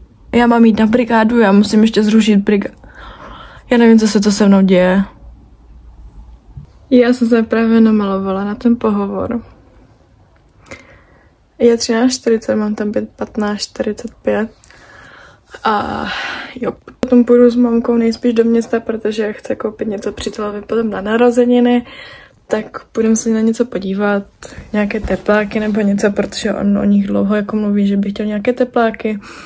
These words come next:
No a jo, vydala jsem na TikTok video, co se týká ohledně ústní maturity,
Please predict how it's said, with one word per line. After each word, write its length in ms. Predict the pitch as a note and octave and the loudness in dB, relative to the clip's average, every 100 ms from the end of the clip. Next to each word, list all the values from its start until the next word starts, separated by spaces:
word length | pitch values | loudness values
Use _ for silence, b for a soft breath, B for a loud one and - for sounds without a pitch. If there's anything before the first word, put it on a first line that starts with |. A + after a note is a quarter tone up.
| B B B B - | B B B B -2
No 280 | A#3 A3+ | 0 0
a 400 | A3+ A3 G#3+ G#3+ G#3 G3+ _ b b b b b _ _ _ _ _ _ - | -2 -2 -2 -4 -6 -10 _ b b b b b _ _ _ _ _ _ 0
jo, 120 | C#4 | 0
vydala 340 | B3+ B3+ B3+ C4 | 2 2 2 2
jsem 200 | C4 B3+ | 2 2
na 100 | B3 | 2
TikTok 320 | B3+ B3+ C4 | 0 0 0
video, 460 | B3 A#3 A3+ G#3 A#3 | 2 0 2 2 0
co 140 | B3 | -2
se 140 | B3+ | -4
týká 420 | A#3+ A#3+ A#3+ A3 - | -2 -4 0 -2 2
ohledně 760 | A3+ A#3+ A#3+ A#3 A#3 A3 A3 A#3 - _ _ _ _ - B3 | 2 2 2 4 2 2 2 0 -4 _ _ _ _ -6 0
ústní 280 | B3 - B3+ | 0 2 2
maturity, 640 | B3 A#3+ A3 G3+ G3 A3+ | 2 2 0 0 0 -2